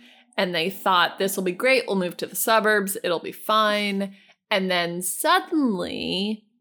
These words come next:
Missus McGill's been flashing the Amex around a couple times. They did not think to change the names. Like, they're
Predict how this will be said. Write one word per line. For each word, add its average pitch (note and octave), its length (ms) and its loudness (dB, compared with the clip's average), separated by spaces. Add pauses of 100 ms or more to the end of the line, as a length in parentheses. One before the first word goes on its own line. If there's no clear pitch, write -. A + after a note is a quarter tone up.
(800)
Missus A3 460 -4
McGill's C#4 520 4
been C4+ 220 2
flashing G#3+ 680 0
the B3 80 -6
Amex C4+ 680 0
around A3+ 400 2
a A3+ 60 0
couple A3 380 -2
times. G#3+ 680 -2
They D#3+ 140 0
did D#3 220 -8
not - 260 -4
think C4 320 -4
to B3 100 -14
change B3 420 -6
the B3+ 100 -6
names. D#3+ 760 -4
Like, - 220 -8
they're - 180 -8